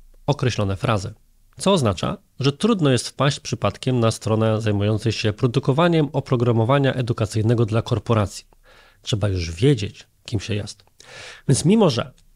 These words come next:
na przykład strony B two B mają częstokroć kilkakrotnie albo kilkadziesiątkrotnie nawet mniejszy ruch niż strony sklepów internetowych, portali tematycznych i tak dalej.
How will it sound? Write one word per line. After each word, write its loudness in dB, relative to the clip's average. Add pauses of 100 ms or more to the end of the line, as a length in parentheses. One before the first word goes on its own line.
na 2
przykład -4 (140)
strony 0
B 0
two -2
B -2 (140)
mają 0
częstokroć 0 (280)
kilkakrotnie -2 (200)
albo 2
kilkadziesiątkrotnie 0
nawet 0 (120)
mniejszy 2
ruch 2
niż -4 (140)
strony -2
sklepów 0
internetowych, -2
portali -2
tematycznych -4
i -4
tak -2
dalej. -8